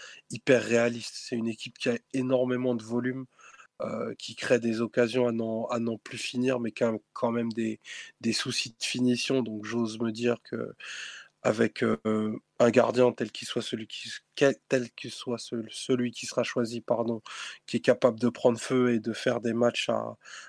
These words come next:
à sept, huit, neuf arrêts, et, euh, notre capacité à, à pouvoir marquer, euh, avec Mbappé à, à quasiment n'importe quel moment, plus Messi, plus Neymar, alimenté par Verratti et,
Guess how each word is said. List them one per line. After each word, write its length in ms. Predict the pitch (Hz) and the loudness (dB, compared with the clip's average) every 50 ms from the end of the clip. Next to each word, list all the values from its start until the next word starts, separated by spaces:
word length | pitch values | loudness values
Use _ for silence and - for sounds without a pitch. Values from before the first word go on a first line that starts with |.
| - - | -6 0
à 240 | 120 117 117 113 107 | 2 4 4 4 2
sept, 360 | - - - 127 117 113 - | 2 2 2 2 2 2 0
huit, 260 | - 127 120 123 117 - - | -6 -8 -6 -6 -6 0 4
neuf 300 | 123 123 120 120 - - | 4 6 6 6 4 2
arrêts, 360 | 123 117 117 123 123 120 120 - - - - - - _ _ _ _ | 2 2 2 2 2 2 0 -4 -10 -18 -18 -18 -20 _ _ _ _
et, 200 | 113 113 113 113 | -2 0 0 0
euh, 240 | 110 107 107 107 107 | 0 -2 -2 -4 -4
notre 220 | 107 113 107 - | -4 -6 -4 -2
capacité 580 | - 120 113 - 123 110 - - - - - 123 | 0 0 0 0 0 -2 -2 -4 -6 -4 -2 0
à, 140 | 117 117 113 | 0 2 0
à 400 | 110 - - - - - - 120 - | 0 -2 -6 -8 -8 -8 -8 -8 -8
pouvoir 360 | - - 113 120 120 113 110 | -12 -6 2 2 4 4 4
marquer, 600 | 117 113 - - - - 131 123 120 117 113 113 | 0 -2 -4 -8 -6 -2 0 0 0 0 -2 -4
euh, 80 | - - - - - - - | -6 -6 -10 -14 -12 -8 -6
avec 260 | 120 113 107 117 110 | -6 -4 -4 -4 -4
Mbappé 400 | 110 110 117 113 - - 123 120 | -2 0 0 0 2 2 2 4
à, 240 | 113 113 113 113 - - | 4 2 0 -2 -4 -8
à 60 | - | -4
quasiment 460 | - - 120 107 110 120 120 120 120 | -2 -2 -2 0 0 0 2 2 4
n'importe 480 | 117 120 117 - - 120 - - 120 - | 2 2 0 0 -4 -4 -4 -4 -4 -4
quel 160 | - 120 113 | -2 -2 -2
moment, 380 | 110 117 117 117 117 120 120 - - - - - - _ | -2 -2 0 0 0 0 -2 -2 -6 -12 -14 -16 -16 _
plus 260 | - - 127 - - | -6 -4 -4 -2 0
Messi, 320 | - 123 107 - - 127 123 | 2 2 2 0 -2 -6 -6
plus 300 | - - 127 117 - 127 | -6 -6 -6 -2 0 2
Neymar, 400 | 123 117 117 117 123 123 117 120 | 4 4 6 6 4 4 4 4
alimenté 520 | 117 113 113 110 113 113 113 - - 117 | 2 2 2 2 2 0 0 0 -2 0
par 260 | - - 113 110 107 | 2 2 2 2 2
Verratti 680 | 104 113 113 113 113 110 - - - - - 117 117 | 2 4 4 4 4 2 2 -2 -6 -8 -8 -10 -12
et, 160 | 113 113 117 | -12 -14 -16